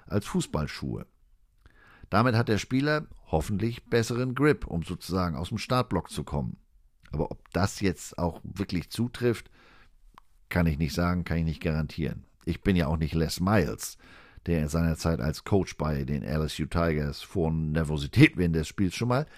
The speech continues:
Gras gefressen hat. Ja. Persönlich war ich, äh, etwas überrascht zu lesen, wie zahlreich die Presseakkreditierungen für dieses Spiel verteilt wurden.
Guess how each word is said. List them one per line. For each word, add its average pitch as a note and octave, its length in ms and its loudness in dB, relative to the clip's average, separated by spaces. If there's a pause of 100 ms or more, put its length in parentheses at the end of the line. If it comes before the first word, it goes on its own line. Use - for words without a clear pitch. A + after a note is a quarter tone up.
(220)
Gras C3+ 500 0
gefressen C2+ 640 -4
hat. - 260 -10 (160)
Ja. A#1+ 600 -2 (2250)
Persönlich E3 600 6
war C#3 240 6
ich, - 260 0
äh, B2 260 2
etwas A2 280 2
überrascht A2 500 4
zu - 80 -2
lesen, G#2 400 4
wie G2+ 140 2
zahlreich A2 800 2
die G#2 140 2
Presseakkreditierungen E2+ 1600 0
für - 120 -6
dieses D2 320 -6
Spiel D2 260 -6
verteilt C2 520 -8
wurden. A#1+ 320 -6